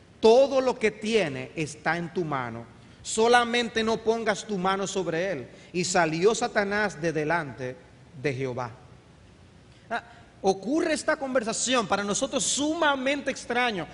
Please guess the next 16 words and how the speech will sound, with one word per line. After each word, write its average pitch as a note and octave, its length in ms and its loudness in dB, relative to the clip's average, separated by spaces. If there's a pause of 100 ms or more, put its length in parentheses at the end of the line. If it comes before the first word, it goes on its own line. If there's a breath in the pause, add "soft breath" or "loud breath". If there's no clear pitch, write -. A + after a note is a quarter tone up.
(220 loud breath)
Nosotros B3+ 440 2
no C#4 260 4
tenemos D4 420 2
alcance B3+ 680 2
a G3+ 40 6
lo G#3 120 4
que A3+ 100 2
ocurre G#3 800 2 (360 loud breath)
a A3 100 4
nivel B3 400 6
cósmico G3 680 4
en G#3+ 80 2
la A3+ 80 4
presencia C4+ 760 2
de B3 140 4
Dios C4+ 520 0